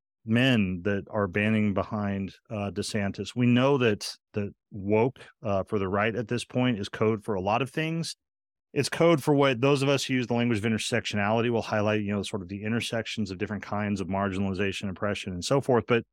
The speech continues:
its primary, primary focus is anti-Black. It's,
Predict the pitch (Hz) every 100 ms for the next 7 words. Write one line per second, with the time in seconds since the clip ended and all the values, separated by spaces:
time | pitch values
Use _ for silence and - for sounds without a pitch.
0 | - 147 - 151 135 143 147 131 - 139
1 | 139 135 131 120 123 123 117 117 123 113
2 | 131 131 - 110 - -